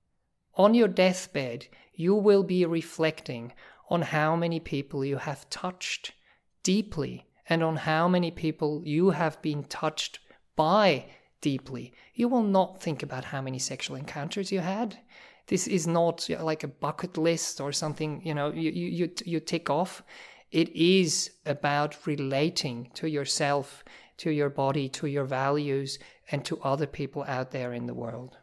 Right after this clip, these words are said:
So, don't let yourself be defined by what the world tells you.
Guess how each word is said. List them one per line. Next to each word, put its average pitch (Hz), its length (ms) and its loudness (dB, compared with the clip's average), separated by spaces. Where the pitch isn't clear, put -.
So, 170 420 8
don't 240 460 8
let 202 260 6
yourself 165 540 2
be 156 80 -2
defined 156 720 4
by 135 180 -2
what 156 300 0
the 160 80 0
world 127 500 -2
tells 117 420 -8
you. 131 160 -14